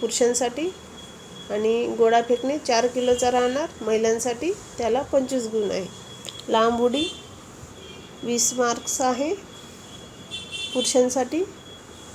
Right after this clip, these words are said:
लांब उडी पंचवीस मार्क आहे महिलांसाठी. आणि दहा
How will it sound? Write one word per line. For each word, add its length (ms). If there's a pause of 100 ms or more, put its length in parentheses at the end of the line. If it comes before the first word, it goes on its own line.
(220)
लांब 480
उडी 260 (420)
पंचवीस 380
मार्क 320
आहे 120 (400)
महिलांसाठी. 680 (800)
आणि 320 (1080)
दहा 440